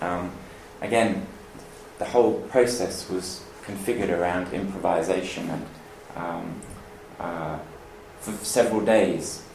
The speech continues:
um, the people who were organising the carving, um, insisted to me that the carver that we'd hired was an authentic Northern Igbo,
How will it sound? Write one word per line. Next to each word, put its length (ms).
um, 380
the 80
people 280
who 160
were 180
organising 680
the 80
carving, 600
um, 280
insisted 640
to 100
me 220
that 320
the 60
carver 520
that 140
we'd 120
hired 600
was 140
an 80
authentic 1000
Northern 580
Igbo, 680